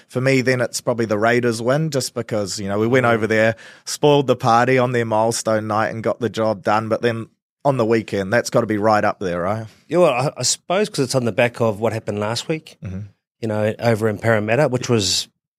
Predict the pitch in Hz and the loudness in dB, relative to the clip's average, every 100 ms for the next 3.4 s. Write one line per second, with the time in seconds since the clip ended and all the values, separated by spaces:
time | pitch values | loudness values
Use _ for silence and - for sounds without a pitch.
0 | _ _ _ - 117 - 98 107 110 113 | _ _ _ -4 -2 -2 -2 -2 -2 -2
1 | - 113 113 143 123 107 104 110 95 - | -2 -2 -2 -2 0 2 2 0 -4 -4
2 | 120 120 - 139 170 _ _ _ _ _ | -4 -2 0 -2 -2 _ _ _ _ _
3 | - 104 107 104 | -6 0 2 2